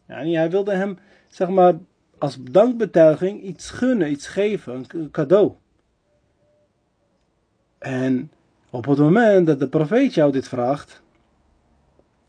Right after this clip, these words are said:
en dan kan je eigenlijk vragen wat jouw hart behaagt.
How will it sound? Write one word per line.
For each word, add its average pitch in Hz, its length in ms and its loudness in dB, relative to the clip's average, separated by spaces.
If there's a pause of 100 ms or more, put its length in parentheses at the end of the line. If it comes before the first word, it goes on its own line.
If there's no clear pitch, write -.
(140)
en 131 140 -8
dan 190 320 2 (600)
kan 147 140 0
je 151 60 4
eigenlijk 185 400 -2
vragen 185 420 0
wat 165 180 -2
jouw 156 140 -2
hart 156 280 -4
behaagt. 160 720 -2